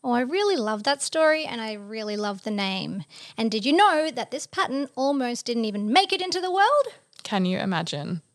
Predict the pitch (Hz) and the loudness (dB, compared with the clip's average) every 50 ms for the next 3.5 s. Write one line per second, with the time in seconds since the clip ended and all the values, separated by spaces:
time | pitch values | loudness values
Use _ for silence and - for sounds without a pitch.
0 | _ _ 175 190 - - - - - 185 - 170 185 190 185 190 165 165 185 185 | _ _ -2 -2 -2 -4 -4 -2 -2 0 2 2 0 0 0 0 0 2 2 0
1 | - - _ 190 180 165 156 - - - 185 196 180 180 170 165 165 135 117 147 | 0 0 _ 2 2 2 2 0 -2 -4 -4 0 0 2 4 6 6 6 4 4
2 | - 262 254 - - - 330 - 285 262 262 277 262 - 285 - 269 269 254 - | 4 4 2 2 0 -2 2 4 6 6 6 6 4 4 2 2 4 2 2 2
3 | - 285 - - - - - - 330 - | 2 2 4 4 2 2 4 4 4 4